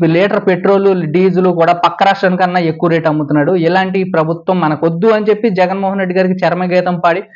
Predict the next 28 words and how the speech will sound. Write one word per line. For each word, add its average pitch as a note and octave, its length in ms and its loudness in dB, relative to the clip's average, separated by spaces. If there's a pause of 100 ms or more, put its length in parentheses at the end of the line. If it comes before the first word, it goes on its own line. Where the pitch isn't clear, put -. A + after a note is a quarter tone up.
(260)
నూట F3 220 2
యాభై G3 320 4
ఒకటి F#3 220 0
నుంచి F3+ 240 -2
పదకొండుకి F3 600 0
పరిమితం D3+ 480 0
చేశారు. A2 300 -6 (340)
అవన్నీ F#3+ 360 2
కూడా G#3+ 200 0
మీకు F#3 260 -4
తెలుసు F3 260 -2
సార్, G3+ 160 -2
మీరు D#3 180 0
నేను D3 200 2
చెప్పవసరం D#3 460 0
లేదు. D#3 260 -2 (300)
దయచేసి F#3+ 360 2
రఘురామకృష్ణరాజు F#3 840 0
గారు, F3+ 380 -2 (300)
ఈ D3 180 -2
పంచాయతీ F#3 340 0
ఎలక్షన్స్‌కి F#3+ 680 0 (100)
వచ్చే C#3 340 -2
ముందే F#3+ 560 0
ఈ E3 260 -4
జగన్మోహన్ F#3+ 560 -2
రెడ్డి F3+ 220 -4
గారు F3+ 340 2